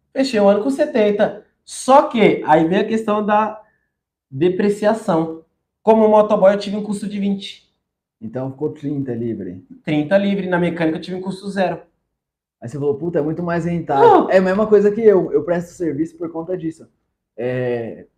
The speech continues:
Speaker 2: claro que hoje a gente tem um sistema, tem um custo, tem folha de pagamento.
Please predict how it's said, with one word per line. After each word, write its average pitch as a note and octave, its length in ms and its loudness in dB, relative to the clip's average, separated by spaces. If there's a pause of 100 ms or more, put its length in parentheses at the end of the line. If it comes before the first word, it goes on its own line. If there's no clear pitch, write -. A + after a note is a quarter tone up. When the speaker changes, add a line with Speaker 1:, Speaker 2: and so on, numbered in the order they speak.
(260)
Speaker 2:
claro C3 240 -6
que E3+ 120 -6
hoje E3 100 -4
a D#3+ 40 -4
gente D3 180 -10
tem C#3 100 -8
um C3+ 60 -6
sistema, C3+ 640 -8
tem A2 140 -12
um C#3 120 -6
custo, C3+ 440 -6
tem A#2 160 -12
folha A#2 180 -8
de A#2+ 100 -12
pagamento. C3+ 720 -8